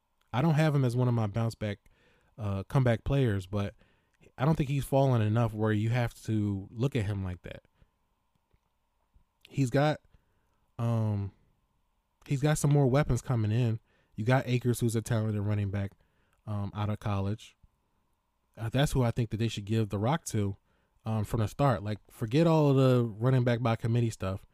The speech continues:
Brown has, Brown has shown you that he can't handle, you can't, he's not gonna get a full workload. And when he did show you, when he had the opportunity to do that last season, when you started a committee off with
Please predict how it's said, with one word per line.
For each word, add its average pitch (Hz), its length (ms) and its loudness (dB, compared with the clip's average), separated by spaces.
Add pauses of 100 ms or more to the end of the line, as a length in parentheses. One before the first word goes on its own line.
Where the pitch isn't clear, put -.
(760)
Brown 139 380 6
has, - 360 0 (180)
Brown 196 220 6
has 160 120 6
shown 175 320 4
you 131 160 6
that 120 300 2
he 143 120 -2
can't 127 300 -2
handle, 113 540 -2 (640)
you 120 140 -4
can't, 127 260 -2
he's 135 220 -2
not 156 180 4
gonna 127 140 4
get 127 180 2
a 113 60 2
full 120 280 -2
workload. 107 480 -2 (460)
And 135 360 2
when 123 200 2
he 139 160 2
did 147 200 2
show 139 180 2
you, 127 160 2
when 120 100 0
he 139 80 2
had 135 140 0
the 117 60 -4
opportunity 120 540 0
to 107 100 -2
do 135 220 2
that 110 300 2 (260)
last 143 320 0
season, 113 300 2
when 107 100 2
you 107 100 -2
started 117 300 0
a 110 60 0
committee 117 380 0
off 107 280 -2
with 104 240 -4